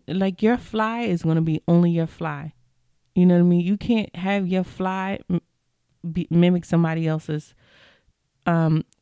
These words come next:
um, visual. 'Cause you are who you are. And you have to accept that. And you have to accept your limitations. Like, "No, I can't, I can't darken my skin to be darker. I can't, like, I literally cannot do that. I'm light.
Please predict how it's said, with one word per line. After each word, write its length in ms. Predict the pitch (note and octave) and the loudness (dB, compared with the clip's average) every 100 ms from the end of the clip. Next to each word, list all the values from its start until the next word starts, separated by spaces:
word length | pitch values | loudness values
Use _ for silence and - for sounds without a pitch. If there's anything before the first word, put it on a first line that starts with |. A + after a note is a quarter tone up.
| - - | -14 -4
um, 400 | E3+ D#3+ D#3+ - | 0 0 0 -4
visual. 540 | D#3 D#3+ D3+ D#3 D#3+ - _ _ _ _ _ _ _ _ _ _ _ - | 0 0 0 -8 -12 -14 _ _ _ _ _ _ _ _ _ _ _ -6
'Cause 140 | - F#3+ | 0 2
you 160 | G#3 - | 0 0
are 140 | G3 | -2
who 80 | G3 | 0
you 280 | F#3+ F#3 F3+ | 0 0 0
are. 340 | G3 G3 - - _ - _ _ | -2 -4 -10 -18 _ -20 _ _
And 180 | E3+ E3+ | 4 6
you 80 | D3+ | 4
have 340 | - E3 - | 0 -10 -8
to 100 | - | -6
accept 420 | F#3+ - B3 B3 | -6 -6 -8 -8
that. 160 | - D#3+ | -8 -4
And 120 | E3+ | 0
you 80 | D#3+ | 2
have 220 | E3 E3 | 0 -4
to 100 | - | -6
accept 420 | F#3+ - A3 G3+ - | -8 -4 -6 -4 -4
your 100 | F3 | -2
limitations. 720 | E3+ E3+ - G#3 G#3 E3 D#3+ | 0 0 -2 -6 -4 -4 -4
Like, 180 | D3+ - - - _ - | -10 -12 -20 -20 _ -2
"No, 380 | F3+ F3+ F3+ F3 | 4 4 4 -2
I 160 | F3 F#3+ | -6 -6
can't, 360 | - G3 F#3+ - _ | -2 -2 -4 -10 _
I 100 | F3 | -10
can't 300 | G3 F#3+ G#3+ | -2 -2 -2
darken 360 | E3 D#3+ - D#3+ | -2 -4 -4 -4
my 160 | D3+ D3 | -4 -8
skin 420 | - D3+ D3+ D3 - | -6 -4 -4 -6 -8
to 100 | D#3 | -6
be 140 | D#3 | -6
darker. 440 | D3+ C#3 C#3+ - - | -6 -8 -10 -12 -10
I 120 | D#3+ | -10
can't, 280 | - F3+ E3+ | -6 -6 -6
like, 240 | D#3 E3+ E3 | -6 -6 -4
I 80 | F3 | -2
literally 500 | E3+ F#3+ F3+ E3 E3 | 0 2 2 0 -2
cannot 380 | - D#3 D3 | -2 -2 -2
do 140 | D3+ D#3 | -4 -4
that. 200 | B2+ - | -6 -8
I'm 360 | C#3 D3 D3 C#3+ | -6 -4 -2 -4
light. 520 | D3 A#2+ - - | -6 -8 -12 -16